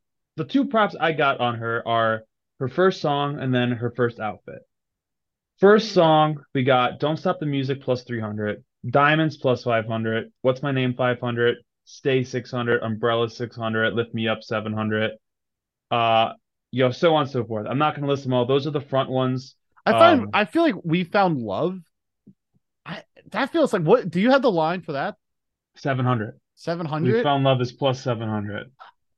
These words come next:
Speaker 2: Am I crazy to think that that's, like, where I might go? Like, I feel like that's just a song that most of America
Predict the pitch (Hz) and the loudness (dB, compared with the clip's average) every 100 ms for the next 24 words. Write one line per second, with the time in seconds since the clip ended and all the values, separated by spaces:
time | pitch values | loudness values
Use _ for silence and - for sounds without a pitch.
0 | _ _ _ _ - 311 320 - 131 180 | _ _ _ _ 0 0 0 -6 -4 -4
1 | 208 240 180 180 180 170 - 113 160 139 | 0 0 0 -2 -2 -4 -4 -8 -6 -6
2 | 117 104 - 127 120 85 87 131 180 202 | -6 -8 -12 -4 -4 -4 -6 -4 -4 -4
3 | 208 208 214 190 185 190 196 320 330 285 | -4 -2 -2 2 2 4 2 4 4 4
4 | 240 254 208 - 190 190 156 139 139 139 | 4 0 -2 0 0 2 0 -2 -2 -2
5 | 160 170 151 139 117 107 117 127 156 143 | -2 -4 -6 -6 -6 -4 -4 -4 -4 -4
6 | 151 | -6